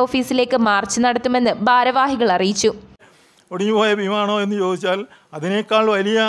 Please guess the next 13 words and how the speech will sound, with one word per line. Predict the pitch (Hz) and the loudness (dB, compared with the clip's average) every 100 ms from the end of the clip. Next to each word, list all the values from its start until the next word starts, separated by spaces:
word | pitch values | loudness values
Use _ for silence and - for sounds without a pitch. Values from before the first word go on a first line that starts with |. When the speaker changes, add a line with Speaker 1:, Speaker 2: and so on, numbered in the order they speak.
| 208 202 | -2 -2
Speaker 2:
ഒരു | 196 | 0
അവഹേളനം | 190 202 202 208 208 208 208 _ _ _ 180 | 0 0 0 0 0 -2 -6 _ _ _ -12
ഈ, | 190 170 - 196 | -12 -12 -12 -8
ഏഹ്, | 196 196 190 196 208 196 | -6 -4 -4 -6 -10 -8
അദ്ദേഹത്തിന് | 190 214 208 214 | -2 0 0 -2
നേരിടാനില്ലല്ലോ. | 214 214 220 214 214 208 151 120 _ _ _ _ _ _ 165 | -2 0 0 0 -2 -4 -6 -8 _ _ _ _ _ _ -10
അപ്പോൾ | 156 214 240 - 262 _ 156 156 | 0 2 0 -6 -20 _ -12 -8
എന്ത് | 185 233 | -6 -2
ഭീമെന്ന് | 220 240 240 226 | 0 2 4 6
ചോദിക്കുമ്പോൾ | 196 202 202 214 233 - _ _ 151 180 | 4 2 0 0 0 -8 _ _ -6 -2
എന്ത് | 220 196 | 2 2
അംബേദ്കർ, | 202 226 - 196 208 240 _ - 170 | 4 2 2 -6 -6 -8 _ -14 -8
എന്ത് | 190 | -2